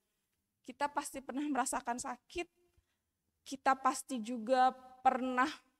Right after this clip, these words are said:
menangis. Tapi apa yang terjadi? Kita lakukan lagi, kita lakukan lagi, kita lakukan lagi, akhirnya kita bisa sampai seperti sekarang.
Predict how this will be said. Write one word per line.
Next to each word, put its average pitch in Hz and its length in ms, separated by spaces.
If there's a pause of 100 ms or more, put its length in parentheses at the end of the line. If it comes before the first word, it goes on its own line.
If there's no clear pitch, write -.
(140)
menangis. 285 960 (1800)
Tapi 269 240
apa 302 320
yang 208 160
terjadi? 196 560 (1300)
Kita 269 240
lakukan 262 480
lagi, 262 320
kita 214 400
lakukan 285 320
lagi, 233 320
kita 214 320
lakukan 240 240
lagi, 220 320
akhirnya 233 320
kita 247 240
bisa 233 240
sampai 208 240
seperti - 320
sekarang. 196 480